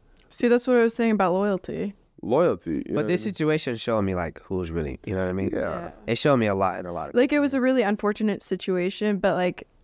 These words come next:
Speaker 1: I feel like it showed to you who's, like, true to you,
Speaker 3: It did.
Speaker 1: you know?
Speaker 3: It did. And it also did open up a lot of, like, now I, I'm, like, now I'm represented by the best, like, the best lawyers in Cali because of the situation and shit like that. So, like,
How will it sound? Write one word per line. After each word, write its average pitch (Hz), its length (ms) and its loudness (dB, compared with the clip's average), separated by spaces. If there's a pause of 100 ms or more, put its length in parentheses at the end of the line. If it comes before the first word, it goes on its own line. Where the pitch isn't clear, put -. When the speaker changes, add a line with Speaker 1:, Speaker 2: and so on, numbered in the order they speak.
Speaker 1:
I 196 140 4
feel 185 220 0
like 156 280 0
it - 160 -4 (420)
showed 196 400 0
to - 120 -4
you 170 500 2 (260)
who's, 180 380 2
like, 151 160 0 (120)
true 160 580 0
to - 160 -2
you, - 300 0
Speaker 3:
It 95 160 -2
did. 98 200 -2
Speaker 1:
you 101 60 2
know? 180 360 2
Speaker 3:
It 90 100 -6
did. 90 220 -4
And 139 200 0
it 151 40 2
also 160 260 2
did 131 140 0
open 98 240 -2
up 95 120 -4
a 92 40 0
lot 92 180 0
of, 85 200 -8
like, 92 200 -2
now 104 220 2
I, 98 180 0
I'm, 101 140 -2
like, 95 240 0 (340)
now 123 60 4
I'm 139 80 4
represented 117 360 2
by 104 120 4
the 95 40 -2
best, 98 220 -2
like, 87 180 -2
the 98 60 -4
best 104 200 -2
lawyers 104 260 2
in 98 100 -2
Cali 95 580 -2 (100)
because 98 280 0
of 87 80 -2
the 92 60 -4
situation 87 580 -4
and 87 80 -4
shit - 120 -6
like 87 120 -2
that. 87 160 -4
So, 101 100 -2
like, 92 220 0